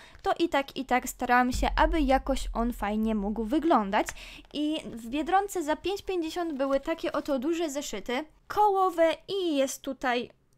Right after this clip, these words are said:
sto kartek z tego, co czytam. Wszystkie zeszyty są oczywiście w kratkę, bo powiem wam, że w kratkę pisze mi się o wiele lepiej niż w linie.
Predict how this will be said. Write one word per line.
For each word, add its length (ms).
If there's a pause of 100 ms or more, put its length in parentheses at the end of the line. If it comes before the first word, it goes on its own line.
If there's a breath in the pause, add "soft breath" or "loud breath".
sto 420
kartek 500
z 60
tego, 240
co 140
czytam. 480
Wszystkie 360
zeszyty 400 (220)
są 400
oczywiście 600
w 140
kratkę, 600
bo 140
powiem 420
wam, 220
że 200
w 100
kratkę 600 (360 loud breath)
pisze 300
mi 120
się 180
o 140
wiele 280
lepiej 420
niż 320
w 140
linie. 440